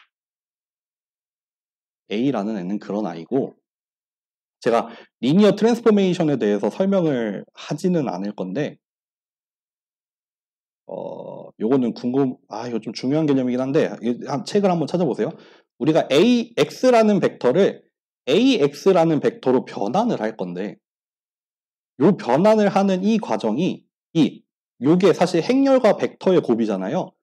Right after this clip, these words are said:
이게 사실 따지고 보면 리니어 컨비네이션을 하는 거잖아요. 그렇기 때문에 얘를 리니어 트랜스포메이션이라고 표현을 하는 거예요.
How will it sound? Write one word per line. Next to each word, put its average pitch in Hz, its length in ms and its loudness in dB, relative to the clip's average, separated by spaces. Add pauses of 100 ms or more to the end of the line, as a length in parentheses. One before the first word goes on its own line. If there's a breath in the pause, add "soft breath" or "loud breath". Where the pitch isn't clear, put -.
(240)
이게 214 120 4
사실 220 280 2
따지고 254 400 4
보면 165 380 2
리니어 247 420 6
컨비네이션을 185 760 0
하는 123 160 -4
거잖아요. 101 560 -10 (400)
그렇기 220 260 4
때문에 220 360 4
얘를 120 300 2
리니어 175 480 4
트랜스포메이션이라고 117 1120 -2
표현을 139 300 -8
하는 135 160 -6
거예요. 95 300 -10